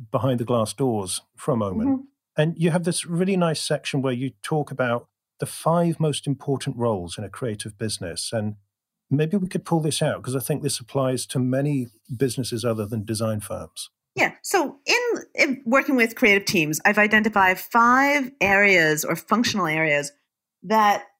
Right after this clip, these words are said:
Speaker 2: I often feel are overlooked in a creative firm. And if any one of these are not, um, don't have somebody at-, paying attention to that,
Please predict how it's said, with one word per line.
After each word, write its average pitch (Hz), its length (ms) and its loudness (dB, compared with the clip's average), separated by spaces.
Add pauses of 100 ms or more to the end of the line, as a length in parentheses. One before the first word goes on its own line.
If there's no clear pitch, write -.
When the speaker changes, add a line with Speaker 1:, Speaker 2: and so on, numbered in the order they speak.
(160)
Speaker 2:
I 220 160 2
often 277 400 0
feel 202 320 2
are 175 160 2
overlooked 185 560 -2
in 208 80 -4
a 180 60 -10
creative 185 320 -2
firm. 214 400 -2
And 190 120 0
if 190 200 -4
any 254 200 4
one 226 220 2
of 226 120 0
these 208 340 2 (100)
are 170 140 2
not, 170 440 4 (240)
um, 151 440 0 (960)
don't 208 200 4
have 214 200 2
somebody 185 640 2
at-, - 260 -4
paying 180 220 0
attention 175 360 -2
to 254 100 0
that, 240 320 2